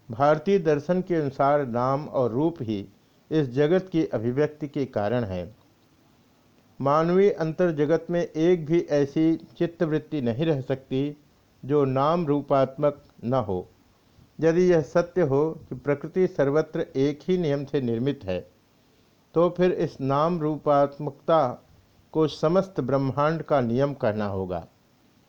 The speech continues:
जैसे मिट्टी के एक पिंड को जान लेने से मिट्टी की सब चीज़ों का ज्ञान हो जाता है, उसी प्रकार इस देह पिंड को जान लेने से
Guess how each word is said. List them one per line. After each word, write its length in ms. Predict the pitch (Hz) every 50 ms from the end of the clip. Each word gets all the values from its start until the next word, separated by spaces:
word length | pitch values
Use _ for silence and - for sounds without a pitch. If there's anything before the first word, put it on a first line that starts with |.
| _ _ _ _ _ _ _ _ _ -
जैसे 360 | 143 160 175 175 175 185 185 175
मिट्टी 420 | 165 160 160 160 - - 196 196
के 300 | 190 190 185 180 - - -
एक 260 | 160 160 165 160 - _ -
पिंड 280 | 156 160 170 175 165 160
को 200 | - 165 143 123
जान 300 | 113 123 127 135 147 151
लेने 340 | 139 131 135 139 151 160
से 320 | 156 - - 101 98 95 - _ _ _ _ _ _ _ _ _ _ -
मिट्टी 380 | - 156 160 160 - - 190 196
की 180 | 190 190 175 160
सब 320 | - - 175 170 175 -
चीज़ों 340 | - 165 156 147 160 151 143
का 180 | - 151 131 123
ज्ञान 340 | 117 113 123 131 139 147 135
हो 180 | 110 110 110
जाता 360 | 104 110 101 98 98 104 98
है, 220 | 90 82 90 78 78 _ _ _ _ _ _ _ _ _ _ _ _ _ _ _ _ _ _ _ _ _ _ _ _ _ _ _ _ _ _ _ _ _ _ _ _ _ _ _ _ _ _ - -
उसी 240 | 165 160 - 202 196
प्रकार 460 | 196 175 185 180 180 175 170 175 -
इस 300 | - 165 170 156 - 151
देह 340 | 127 120 151 180 190 185 185
पिंड 360 | 185 185 180 165 165 156 160
को 180 | 160 - 156 143
जान 300 | 123 120 131 135 147 156
लेने 360 | 143 127 131 135 143 156 160
से 280 | 156 - 107 101 98